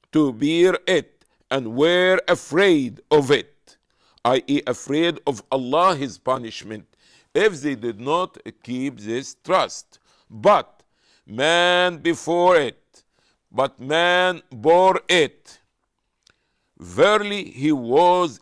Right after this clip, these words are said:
unjust to himself and ignorant of his results. So, even the things that we look to it to be jamad, that things that doesn't move,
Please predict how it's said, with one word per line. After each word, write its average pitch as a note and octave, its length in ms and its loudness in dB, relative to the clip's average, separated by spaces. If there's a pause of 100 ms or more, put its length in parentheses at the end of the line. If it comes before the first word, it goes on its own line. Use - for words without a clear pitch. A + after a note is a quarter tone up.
unjust C#3 680 -4
to D3+ 120 -6
himself C3+ 920 -8 (280)
and A2 240 -10
ignorant B2 500 -8 (160)
of F2 240 -10
his D3 480 -8
results. - 920 -16 (1600)
So, A2 460 -10 (420)
even C#3 400 -8
the C3 80 -12
things C3 600 -16 (560)
that G2+ 220 -12
we G#2 120 -10
look D3 200 -6
to C3 160 -10
it B2+ 200 -10
to A2+ 80 -12
be B2 420 -10 (460)
jamad, G#2 600 -8 (720)
that G#2 220 -10
things C3+ 320 -12
that F#2 200 -10
doesn't A2+ 320 -8
move, C3 460 -8